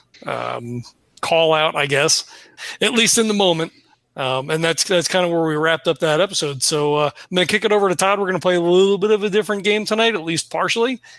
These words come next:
Uh, so I'll let him explain it, and then we'll, we'll jump into it.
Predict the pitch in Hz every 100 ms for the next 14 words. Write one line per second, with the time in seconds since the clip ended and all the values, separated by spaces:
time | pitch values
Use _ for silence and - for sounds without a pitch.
0 | _ - 123 123 - 147 147 156 160 170
1 | 147 165 185 226 180 170 175 180 180 175
2 | 170 202 240 240 123